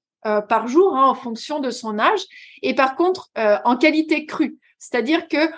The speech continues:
on n'est pas là sur des huiles de cuisson, mais on est sur des huiles qu'on va rajouter au dernier moment dans l'alimentation de l'enfant. Donc, par exemple, on lui a fait une purée, petite purée de patates douces, on vient rajouter une petite cuillère à café,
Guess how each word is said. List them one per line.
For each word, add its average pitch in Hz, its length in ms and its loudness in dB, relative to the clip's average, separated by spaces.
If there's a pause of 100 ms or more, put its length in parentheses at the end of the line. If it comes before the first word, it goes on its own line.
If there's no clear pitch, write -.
(140)
on 233 80 -10
n'est 240 140 0
pas 311 180 4
là 311 160 4
sur 302 180 -6
des 226 160 -6
huiles 247 220 -4
de 240 100 -4
cuisson, 254 640 -6
mais 254 100 -2
on 247 120 2
est 247 80 0
sur 262 240 -2
des 233 240 -8
huiles 349 260 4
qu'on 254 200 -8
va 269 200 0 (280)
rajouter 302 800 2 (100)
au 330 160 2
dernier 285 380 2
moment 269 420 2 (300)
dans 262 300 0
l'alimentation 285 800 0
de 269 80 0
l'enfant. 247 440 0
Donc, 196 180 -6
par 208 100 0
exemple, 269 340 0
on 247 60 0
lui 233 140 -2
a 233 60 -2
fait 254 120 -6
une 220 140 -4
purée, 277 320 -4 (100)
petite 330 340 0
purée 302 260 0
de - 40 -10
patates 233 380 -2
douces, 311 320 0 (320)
on 247 100 -2
vient 311 240 2
rajouter 277 580 0 (280)
une 359 180 4
petite 349 340 0
cuillère 277 320 0
à 247 100 2
café, 247 580 -4